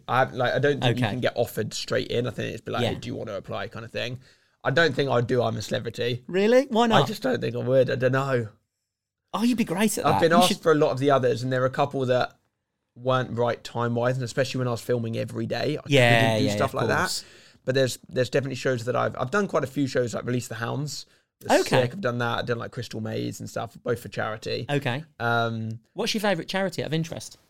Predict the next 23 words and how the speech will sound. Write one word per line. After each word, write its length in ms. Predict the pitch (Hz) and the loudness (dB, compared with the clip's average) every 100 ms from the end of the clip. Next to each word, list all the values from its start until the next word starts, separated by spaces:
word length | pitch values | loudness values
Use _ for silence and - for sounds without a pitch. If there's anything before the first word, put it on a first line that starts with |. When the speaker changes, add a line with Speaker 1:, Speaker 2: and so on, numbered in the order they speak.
| _ _ _ _ _ _ 151 | _ _ _ _ _ _ -6
Speaker 1:
Oh, 380 | 175 170 147 | -4 -2 -4
my 140 | 113 120 | -4 -8
favourite 580 | - 165 170 170 147 - | -12 -12 -8 -8 -10 -12
charity. 640 | 117 117 117 - 69 69 _ _ _ _ _ _ _ _ _ _ _ _ _ _ - | -12 -10 -12 -10 -12 -12 _ _ _ _ _ _ _ _ _ _ _ _ _ _ -6
So 420 | - 156 156 - _ _ _ _ _ _ _ _ | 4 6 6 2 _ _ _ _ _ _ _ _
one 200 | 143 190 | 2 4
thing 120 | 180 | 4
that 100 | 151 | 4
I 40 | 127 | 6
don't 220 | 139 139 | 4 2
speak 240 | - 131 110 | -2 -4 -2
about 380 | 120 117 - - | 0 0 0 -4
much 300 | 123 - 120 | -2 -2 -4
online, 340 | 110 110 98 | -4 -4 -2
that 260 | 120 107 - | 0 0 -2
myself 640 | 123 120 117 - 151 131 | -4 0 0 0 2 2
and 60 | 117 | 0
my 80 | 117 | -2
girlfriend, 640 | 117 120 117 110 117 120 | 2 0 0 -4 -6 -6
we 100 | 113 | -2
have, 120 | 113 | -2
like, 220 | 113 113 | -4 -4
a 280 | 107 104 - | -4 -4 -6